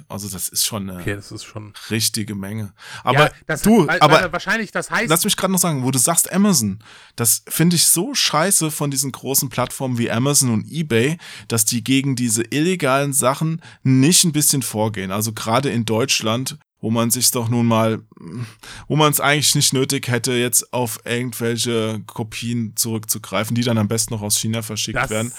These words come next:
Speaker 2: das
Speaker 1: dass die
Speaker 2: Ding
Speaker 1: sich
Speaker 2: ist
Speaker 1: da auf den Arsch setzen und sagen, "Ach, das geht uns nichts an."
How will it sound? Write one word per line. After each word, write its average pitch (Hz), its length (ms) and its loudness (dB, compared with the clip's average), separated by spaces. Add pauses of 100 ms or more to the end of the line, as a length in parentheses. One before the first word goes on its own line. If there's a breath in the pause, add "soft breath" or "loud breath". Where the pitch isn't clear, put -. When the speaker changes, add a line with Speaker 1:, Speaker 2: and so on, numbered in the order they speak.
(140 loud breath)
Speaker 2:
das 131 120 -2
Speaker 1:
dass 113 180 2
die 139 100 0
Speaker 2:
Ding 160 100 0
Speaker 1:
sich 165 100 2
Speaker 2:
ist - 120 2
Speaker 1:
da 131 80 6
auf 131 160 4
den 135 100 0
Arsch 131 300 2
setzen 139 340 0
und 120 140 -4
sagen, 117 320 0
"Ach, 151 520 2
das 123 240 -2
geht 120 220 -6
uns 104 220 -4
nichts - 240 -8
an." - 220 -16